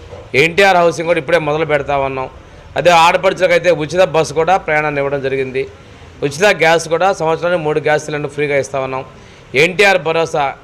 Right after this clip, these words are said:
నాలుగు వేలు, ఆరు వేలు, పది వేలు, పదిహేను వేలు లెక్కన పెద్ద ఎత్తున మొత్తంలో సంవత్సరానికి దాదాపుగా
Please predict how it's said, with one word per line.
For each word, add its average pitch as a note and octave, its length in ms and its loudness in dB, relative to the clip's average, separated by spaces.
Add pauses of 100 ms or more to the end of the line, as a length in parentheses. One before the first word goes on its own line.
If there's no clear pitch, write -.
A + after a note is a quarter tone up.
నాలుగు D3 340 0
వేలు, C#3 480 -2 (200)
ఆరు C#3+ 220 4
వేలు, C#3 400 0 (760)
పది C#3+ 140 0
వేలు, C#3+ 500 2
పదిహేను D3+ 340 2
వేలు C#3 160 0
లెక్కన C3+ 240 -6 (520)
పెద్ద E3 180 0
ఎత్తున F#3+ 360 2
మొత్తంలో E3+ 460 -2
సంవత్సరానికి F3 840 -2 (460)
దాదాపుగా F#3+ 540 2